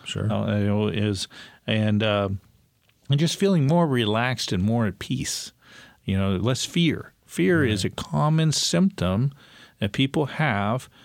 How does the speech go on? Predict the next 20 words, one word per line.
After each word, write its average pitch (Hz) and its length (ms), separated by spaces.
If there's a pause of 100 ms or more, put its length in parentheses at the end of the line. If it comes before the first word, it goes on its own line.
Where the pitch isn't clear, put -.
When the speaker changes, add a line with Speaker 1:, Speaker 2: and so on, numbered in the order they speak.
(180)
Speaker 2:
from 113 540
the 131 180
exposure 110 520
to - 160
the 110 220
E 110 60
M 117 140
Fs. - 400 (800)
Uh, 104 540 (1300)
now, 160 340
there's 147 220
something, 143 540
and 120 120
it's, 120 180
we'll 127 640
have 139 260
all 131 300
these 131 280
links 120 380
again 101 500